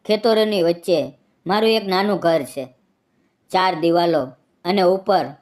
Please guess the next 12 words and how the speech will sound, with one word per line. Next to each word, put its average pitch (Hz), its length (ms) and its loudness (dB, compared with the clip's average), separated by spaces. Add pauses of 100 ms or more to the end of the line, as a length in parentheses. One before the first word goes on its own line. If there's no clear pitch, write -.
(840)
ખપરેલું 226 520 2
છાપરું. 143 540 -6 (1120)
અંદર 208 280 0
એક 190 420 2 (360)
નાનો 185 320 0
ચૂલો, 165 460 0
થોડા 196 380 0
વાસણો, 170 580 -2 (840)
એક 208 240 0
જૂનું 196 580 -2
સીવણ 196 360 0
મશીન 165 420 -4